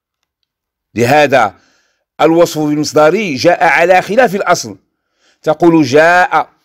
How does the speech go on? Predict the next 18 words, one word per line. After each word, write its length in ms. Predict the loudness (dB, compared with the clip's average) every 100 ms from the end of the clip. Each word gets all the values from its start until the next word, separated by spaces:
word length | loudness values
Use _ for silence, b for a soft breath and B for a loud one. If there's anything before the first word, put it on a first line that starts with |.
| _ _ _ _ _ _ -14
زيد"، 640 | 0 2 2 0 -2 -2 -6 _ _ _ _ _ _ _ _ _ -2
مثلا، 640 | -2 2 2 2 0 -6 _ _ -2
"راكض" 800 | 2 4 4 2 -4 -8 -8 -10 _
وركض، 600 | 0 2 2 -2 -6 -6 -10 _ _ _ _ _ _ _ _ _ _
وكلاهما 680 | -4 -2 0 0 0 -2 -2
حال، 440 | 0 0 2 -2 -8 B B
فراكضا 600 | 2 4 2 0 -2 0
لا 260 | 0 -2
إشكال 420 | -2 -2 0 2 0
فيها، 340 | -2 -6 -8 b b
لأنه 300 | -4 -2 0
دل 220 | 0 0
على 260 | 0 2 2
الذات 540 | 0 0 2 4 2
وعلى 440 | 0 0 2 0 0
الهي-، 340 | -2 0 0 0
على 400 | 0 2 0 0
الهيئات، 640 | 0 0 0 2 2